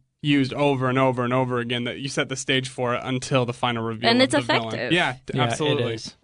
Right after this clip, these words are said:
Speaker 2: I hate to get political, but watching the mayor of Amity in this day and age when he's like, "There's no
Speaker 3: Mm-hmm.
Speaker 2: shark.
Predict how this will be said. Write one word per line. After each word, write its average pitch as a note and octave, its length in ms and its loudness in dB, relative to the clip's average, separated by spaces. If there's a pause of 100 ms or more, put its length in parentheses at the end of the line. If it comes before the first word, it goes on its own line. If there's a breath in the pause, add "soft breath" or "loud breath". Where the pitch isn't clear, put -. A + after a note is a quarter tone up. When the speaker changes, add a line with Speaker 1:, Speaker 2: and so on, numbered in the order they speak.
(200)
Speaker 2:
I B3+ 120 2
hate A3 260 0
to G3 100 -4
get F#3+ 160 0
political, F3+ 720 -2 (480 soft breath)
but A#3 140 4
watching C4+ 420 2
the A#3+ 100 2
mayor F#3+ 640 2
of F3 220 -2
Amity D#3+ 580 -2
in G#3+ 180 4
this G3+ 200 0
day F#3+ 160 4
and E3+ 140 2
age D#3+ 240 -2
when F3 120 -2
he's F3 140 0
like, E3+ 120 4
"There's - 180 4
no C#4 100 6
Speaker 3:
Mm-hmm. C4+ 60 4
Speaker 2:
shark. - 400 0